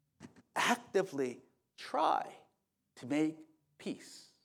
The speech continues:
Look, what does the world say? The world says, "I'm gonna cancel you if I disagree with you." Okay, the world says, "If you don't celebrate me,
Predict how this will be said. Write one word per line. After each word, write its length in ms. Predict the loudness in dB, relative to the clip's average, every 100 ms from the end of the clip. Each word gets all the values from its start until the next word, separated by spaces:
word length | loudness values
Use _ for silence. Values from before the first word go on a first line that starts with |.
| _ _ _ _ _ _ _ _ _ _ _ _ _ _ _ _ _
Look, 280 | 4 4 4 -14 -20 _ 12
what 140 | 12
does 100 | 12
the 80 | 12
world 320 | 12 12 12
say? 240 | 4 0 -2 -8 6
The 80 | 12
world 260 | 12 12
says, 360 | 12 12 10 6 -14 2
"I'm 200 | 6 10
gonna 180 | 12 10
cancel 580 | 6 4 6 6 6 4
you 300 | 4 0 -2
if 200 | -2 6
I 120 | 8
disagree 480 | 8 6 0 4 6
with 220 | 6 4
you." 240 | 4 2 0 -6 -20 _ _ -12
Okay, 140 | 0
the 80 | 10
world 220 | 12 12
says, 200 | 12 8 8
"If 100 | 4
you 80 | 8
don't 160 | 6
celebrate 500 | 8 10 12 12 12
me, 380 | 10 6 6 -2